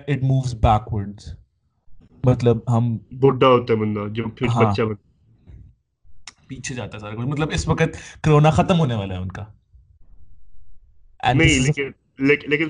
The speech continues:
Speaker 2: وہ سٹارٹ تو پھر، وہ سٹارٹ تو پھر دنیا کے اینڈ سے ہوا ہوگا۔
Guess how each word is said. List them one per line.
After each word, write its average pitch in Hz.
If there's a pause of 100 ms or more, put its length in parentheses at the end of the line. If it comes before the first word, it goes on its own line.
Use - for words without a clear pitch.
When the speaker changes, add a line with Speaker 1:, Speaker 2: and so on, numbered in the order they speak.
(200)
Speaker 2:
وہ 143
سٹارٹ 143
تو 170
پھر، 170 (260)
وہ 139
سٹارٹ 135
تو 165
پھر 160
دنیا 139
کے 151
اینڈ 147
سے -
ہوا 151
ہوگا۔ 120